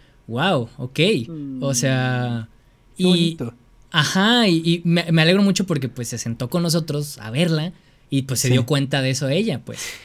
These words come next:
Speaker 3: Y se hizo su propio criterio, que eso es lo que le faltaba a muchos de los papás, como de,
Speaker 2: Exactamente.
Speaker 3: "Me están diciendo que esto es malo, n-, ni madres, o sea, no lo vas a ver". Pero
Speaker 1: Exacto,
Speaker 3: ya
Speaker 1: sí,
Speaker 3: el
Speaker 1: o
Speaker 3: hecho
Speaker 1: s-
Speaker 3: de que se haya dado el tiempo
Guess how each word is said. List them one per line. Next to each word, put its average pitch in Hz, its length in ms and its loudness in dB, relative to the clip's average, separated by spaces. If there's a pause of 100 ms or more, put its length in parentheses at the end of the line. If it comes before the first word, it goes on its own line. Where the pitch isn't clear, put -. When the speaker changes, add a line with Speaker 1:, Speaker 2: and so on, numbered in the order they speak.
Speaker 3:
Y 196 140 6
se 160 140 6
hizo 208 200 6
su 185 160 2
propio 175 360 2
criterio, 143 520 4
que 165 140 4
eso 156 160 4
es 180 80 0
lo 165 140 4
que 151 100 2
le 143 140 2
faltaba 139 480 4
a 160 40 6
muchos 143 380 0
de 156 100 6
los 123 200 4
papás, 131 400 0
como 139 240 2
de, 123 80 4
Speaker 2:
Exactamente. 113 480 -2
Speaker 3:
"Me 165 80 8
están 208 260 6
diciendo 247 340 8
que 233 100 8
esto 214 160 6
es 202 60 4
malo, 214 380 8
n-, 170 180 -4
ni 165 280 0
madres, 165 500 4 (220)
o 135 80 -4
sea, 151 160 2
no 151 180 4
lo 196 100 8
vas 202 200 6
a 214 60 6
ver". 165 260 6 (280)
Pero 156 140 6
Speaker 1:
Exacto, 202 420 6
Speaker 3:
ya 156 120 8
Speaker 1:
sí, 170 60 10
Speaker 3:
el 196 140 8
Speaker 1:
o 196 40 10
Speaker 3:
hecho 180 220 8
Speaker 1:
s- 208 100 10
Speaker 3:
de 180 100 4
que 156 240 6
se 170 140 4
haya 170 180 8
dado 185 220 6
el 185 100 4
tiempo 170 640 0